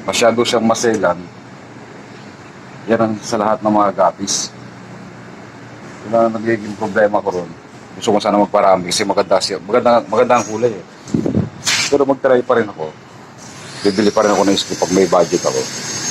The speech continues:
Hindi ko titigilan hanggat di ko mapaparaming ganun eh. Ah, yan o, yan o.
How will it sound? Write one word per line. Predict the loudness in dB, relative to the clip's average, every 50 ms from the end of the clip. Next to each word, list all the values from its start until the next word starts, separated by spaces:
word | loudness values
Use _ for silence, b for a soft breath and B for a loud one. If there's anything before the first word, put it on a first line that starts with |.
| -6 -6 -4 -6 -6 -6 -2
Hindi | 0 2 4
ko | 4 4
titigilan | 4 2 2 4 4 4 4 4 4 2
hanggat | 4 2 2 2
di | 4 4 4 4 4
ko | 6 4 4
mapaparaming | 6 6 6 6 6 6 4 4 2 2 4 4 6 6 6 4 2 0 0 0
ganun | 2 2 2 2
eh. | 0 0 0 -2 -4 -6 -6 -8 -10 -10 -12 -12 -12 -12 -12 -12 -12 -12 -10 -10 -8 -8 -8 -6 -6 -6 -6 -6 -4 -4 -4 -2 0 4
Ah, | 4 6 6 8 6 6 4 2 -2 -8 -14 -14 -14 -14 -14 -8 0 2
yan | 4 4 4
o, | 4
yan | 2 2 2 0
o. | 0